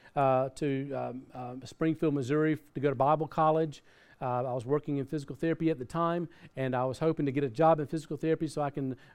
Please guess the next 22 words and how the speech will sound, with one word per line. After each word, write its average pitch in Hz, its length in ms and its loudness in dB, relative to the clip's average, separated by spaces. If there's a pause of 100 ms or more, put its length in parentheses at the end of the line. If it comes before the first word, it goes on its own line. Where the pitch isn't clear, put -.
uh, 127 120 -2
work 143 240 0
my 165 80 0
way 156 240 2
through 147 160 -8
Bible 160 320 4
college. 160 440 2 (220)
And 147 160 0
so 160 80 0
I 147 80 2
went 156 220 0
and 135 100 -4
hit 160 80 2
all 175 400 6
of 165 80 2
the 147 220 0 (160)
hospitals, 185 720 6
all 160 160 4
the 139 100 -2
rehab 180 380 4
centers, 175 420 2
and, 147 140 0